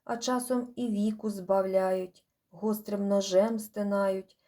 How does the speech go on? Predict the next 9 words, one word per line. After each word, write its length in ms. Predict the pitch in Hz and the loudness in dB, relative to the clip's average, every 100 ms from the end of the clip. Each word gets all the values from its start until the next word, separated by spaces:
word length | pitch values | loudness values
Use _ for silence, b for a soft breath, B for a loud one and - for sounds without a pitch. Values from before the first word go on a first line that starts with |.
| _ - | _ -6
несуть 420 | 349 349 370 359 | -4 0 2 2
у 80 | 330 | 2
нас 340 | 302 311 311 - | 4 4 2 -4
у 80 | |
велику 480 | 262 269 262 269 254 | 2 2 2 -2 -4
хату, 640 | 247 - 214 220 202 - 196 | -4 -2 2 4 2 -2 -4
у 140 | 220 | -4
панську 480 | 220 226 226 - 220 | -4 -4 -4 -8 -6
палату, 720 | 214 214 208 220 233 226 294 | 0 2 4 2 0 -4 -10